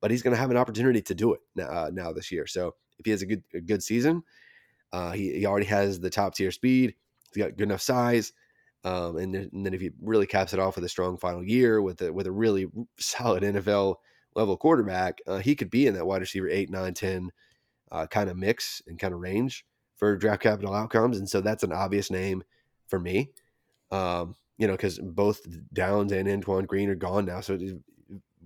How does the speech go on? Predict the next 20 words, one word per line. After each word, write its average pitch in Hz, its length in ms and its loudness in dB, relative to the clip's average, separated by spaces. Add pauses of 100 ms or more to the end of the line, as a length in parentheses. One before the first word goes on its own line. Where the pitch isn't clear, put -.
(120)
vast 127 400 0
gap 104 360 0
of 92 240 -2
opportunity 95 560 0
implied, 95 520 0 (640)
uh, 90 240 -2
there 95 380 2 (100)
for, 95 500 2 (920)
uh, 90 160 -2
Devontae 98 400 -4
Walker. 98 400 -4 (580)
Um, 76 340 -4 (360)
so 98 180 2
that, 113 200 2
that's 127 160 2
one 107 200 6
name, 90 300 -4 (480)
uh, 85 160 0
for - 140 -6
sure. 101 400 0